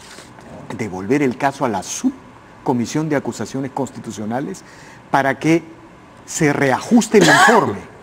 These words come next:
el informe Pacori, ¿no? Porque los argumentos que se dan en la comisión permanente, que llevaron incluso a Cheput a votar, es que, este, el informe Pacori no fundamentaba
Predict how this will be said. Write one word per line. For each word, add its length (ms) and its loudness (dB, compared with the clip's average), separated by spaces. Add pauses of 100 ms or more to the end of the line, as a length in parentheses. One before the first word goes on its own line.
(140)
el 160 2
informe 520 2
Pacori, 480 2 (840)
¿no? 220 0 (500)
Porque 300 2
los 200 -2
argumentos 560 0
que 120 0
se 160 2
dan 240 2 (260)
en 160 -2
la 100 0
comisión 480 -2
permanente, 720 0 (880)
que 120 -4
llevaron 400 2
incluso 360 0
a 40 -2
Cheput 360 -4 (120)
a 80 -6
votar, 420 0 (720)
es 160 -2
que, 300 2 (420)
este, 320 -6
el 160 0
informe 440 2
Pacori 420 2
no 220 2
fundamentaba 920 0